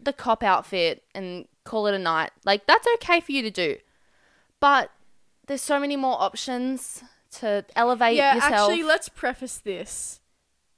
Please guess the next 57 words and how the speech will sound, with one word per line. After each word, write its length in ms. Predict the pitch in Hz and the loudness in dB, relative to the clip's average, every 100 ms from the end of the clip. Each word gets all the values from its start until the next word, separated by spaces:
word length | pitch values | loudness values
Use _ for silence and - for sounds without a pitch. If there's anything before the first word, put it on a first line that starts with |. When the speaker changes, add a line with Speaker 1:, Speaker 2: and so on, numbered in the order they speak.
| _ | _
Speaker 2:
Just 240 | - 370 - | -8 -8 -2
do 80 | 381 | 0
what 80 | 403 | 0
you're 80 | |
comfortable 400 | - 247 240 254 | -4 -6 -6 -6
with. 120 | 247 247 | 0 2
Speaker 1:
Yeah. 200 | 427 175 | 2 2
Speaker 2:
This 160 | 370 466 | -2 -4
is 100 | 440 | -6
just 160 | 392 | -4
our 140 | 262 - | 0 0
opinion. 400 | - 214 170 - | 0 -10 -12 -6
Speaker 1:
This, 200 | 302 - | -4 -2
yeah. 260 | 254 208 - - _ _ | -2 -2 -4 -14 _ _
This 180 | 240 254 | -8 0
is 60 | |
all 340 | 262 254 294 330 | 6 12 12 10
hearsay. 680 | - 269 269 - 175 - | 4 0 0 2 2 2
Speaker 2:
This 160 | 262 269 | -2 -6
is 140 | 320 | -8
all 280 | - 262 311 | -6 -2 0
Speaker 1:
<laughs> 120 | 370 | -2
Speaker 2:
hearsay. 600 | - 311 - - 208 - 311 480 466 427 415 330 269 | -4 -6 -6 -4 -4 -4 -6 -8 -10 -12 -14 -14 -2
Speaker 1:
Yeah. 360 | 208 170 165 202 | 4 4 4 -4
So 200 | - 254 | 0 2
this 160 | 254 302 | 2 2
is 100 | 349 | 0
just 220 | 392 339 - - _ _ _ _ - | 2 0 -6 -16 _ _ _ _ 6
our 140 | 349 | 6
costumes 720 | - - - - 320 302 302 | 4 -2 -4 -4 -2 -2 -4
that 200 | - 262 226 | 0 0 2
we 220 | 294 311 | 0 0
think 380 | - 277 247 - | -2 -4 -4 -4
we 100 | 208 | -4
need 160 | 190 | -4
to 60 | 170 | -2
leave 200 | 170 165 | -4 -4
behind. 320 | 143 165 262 | -8 -8 -2
Speaker 2:
Yeah. 140 | 226 151 - - _ _ _ | -2 -2 -8 -18 _ _ _
Like, 160 | 277 302 | -6 2
if 60 | 330 | 4
Speaker 1:
Leave 100 | 403 | 6
it 60 | |
in 100 | 392 | 6
Speaker 2:
we, 60 | 415 | 6
Speaker 1:
the 60 | - | 10
past. 240 | 381 208 | 10 10
Speaker 2:
if 60 | 392 | 8
we 60 | |
see 240 | 440 440 415 | 4 4 4
you 100 | 339 | 6
out, 240 | 277 262 | 6 6
we're 80 | 254 | 4
not 160 | 330 415 | -2 -4
gonna 140 | 403 | -4
be 120 | 339 | -4
like, 360 | 302 254 233 - | 2 2 2 -4